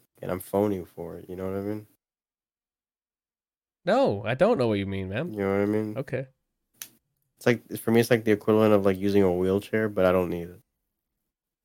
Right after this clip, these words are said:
Speaker 2: I think those are drastic situ-, th-, those are different situations.
Speaker 1: No, they're different situations, but that, that's how grave I see wearing fake glasses would be.
Speaker 2: Because, like, wheelchairs, like, that's bound to, like, you get some,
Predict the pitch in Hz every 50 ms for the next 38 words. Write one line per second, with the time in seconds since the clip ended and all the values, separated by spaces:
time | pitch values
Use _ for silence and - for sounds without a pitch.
0 | _ _ _ _ _ _ _ _ _ _ _ _ _ - - 180 233 208 156 135
1 | 135 120 113 117 110 113 - 127 - - - 113 - 127 117 117 117 120 113 104
2 | 143 190 214 190 143 127 135 135 139 120 123 113 104 110 107 127 165 165 - -
3 | - - - _ _ _ _ _ _ _ - 131 123 117 131 135 135 143 156 151
4 | - 147 135 135 120 - - 110 113 117 120 - - 98 92 87 101 104 104 -
5 | - 104 107 104 - 117 110 107 98 92 98 98 101 101 104 95 92 90 92 -
6 | - - 104 98 95 92 95 92 90 87 87 - - 95 90 - 85 87 87 87
7 | 85 - - - - - - 117 - 98 - _ _ _ _ _ _ _ _ -
8 | 147 - 151 139 131 143 131 120 127 123 123 135 165 180 175 - 175 156 - 139
9 | 104 127 127 117 123 147 - _ - 131 131 131 135 131 127 117 110 110 107 110
10 | 110 113 113 - - 113 104 101 101 -